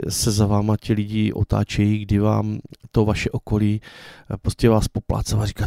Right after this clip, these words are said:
„Tyjo, ty jsi tak nádherně zhubnul, ty jsi omládl o dvacet let, nebo omládla, to by to tak strašně sluší, ty máš teďka tak krásné šaty, jo.“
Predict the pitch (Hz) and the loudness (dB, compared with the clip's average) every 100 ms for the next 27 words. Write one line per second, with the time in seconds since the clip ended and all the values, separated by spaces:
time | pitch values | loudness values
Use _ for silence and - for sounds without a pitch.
0 | - - 110 - 107 - - - 117 - | -4 -6 -6 -4 -4 -2 -4 0 -2 0
1 | 117 113 123 139 135 143 139 147 151 156 | -2 0 2 0 0 -4 -2 -4 -6 -6
2 | 156 160 165 - - - - 143 - - | -8 -6 -8 -14 -20 -16 -4 0 0 -2
3 | - 147 151 151 143 139 135 120 127 143 | 2 2 6 6 6 4 4 8 8 8
4 | - 143 120 120 151 123 113 - 127 147 | 6 4 6 4 4 4 0 2 4 6
5 | 143 139 120 117 107 - - - - 156 | 6 4 2 0 -2 -6 -20 -20 -4 0
6 | 165 202 202 - - 180 143 - 185 - | 4 6 6 4 6 6 6 4 4 4
7 | - 175 170 147 - - 123 123 - - | 6 6 6 4 0 0 2 2 0 0
8 | 156 - - 127 - - 151 - 160 170 | 0 0 0 2 2 4 4 4 0 0
9 | - 190 113 107 | 2 4 4 2